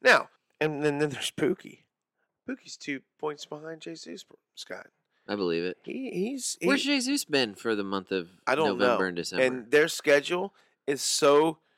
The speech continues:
Speaker 1: green pasture nice.
Speaker 2: I mean, he started, but he's not, like, Sterling got the
Speaker 1: He's
Speaker 2: only goal
Speaker 1: not
Speaker 2: for
Speaker 1: doing
Speaker 2: City.
Speaker 1: much.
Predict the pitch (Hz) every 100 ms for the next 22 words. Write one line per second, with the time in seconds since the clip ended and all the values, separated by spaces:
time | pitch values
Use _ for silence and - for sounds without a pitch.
0 | _ _ - 131 139 139 - 123 127 -
1 | 127 113 98 117 135 - 196 220 247 -
2 | 147 277 254 277 247 226 185 214 254 175
3 | 190 - - - 240 233 185 165 175 139
4 | 151 131 - 143 123 127 117 104 90 -
5 | -